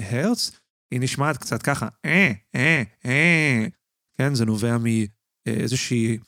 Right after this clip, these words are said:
סגירה או חצי סגירה של, אה, הלא האחורי, מה שנקרא upper pharyngeal walls. אה, לא משנה כרגע בדיוק מה זה. יש, אה, אזורים או שפות שבהן זה נורא נורא בולט, למשל איטלקית.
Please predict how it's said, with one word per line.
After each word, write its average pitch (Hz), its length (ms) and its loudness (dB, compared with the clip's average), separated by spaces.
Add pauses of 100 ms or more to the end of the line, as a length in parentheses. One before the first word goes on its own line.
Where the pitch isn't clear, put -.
(560)
סגירה 127 580 0
או 165 80 0
חצי 143 320 -2
סגירה 143 340 0
של, 120 400 2
אה, 110 260 -2
הלא 120 520 2
האחורי, 113 480 0
מה 120 140 -4
שנקרא 113 680 -4
upper - 460 -6
pharyngeal 113 640 -2
walls. 175 360 2 (340)
אה, 220 80 2
לא 180 120 2
משנה 117 340 -2
כרגע 110 300 -4
בדיוק 110 340 -2
מה 139 140 0
זה. 135 200 2 (340)
יש, 131 260 -2
אה, 113 380 0
אזורים 120 640 0 (360)
או 120 160 0
שפות 139 440 -2
שבהן 120 480 -2
זה 113 160 -2
נורא 107 260 -2
נורא 110 160 -4
בולט, 143 380 0
למשל 113 300 -2
איטלקית. 113 580 0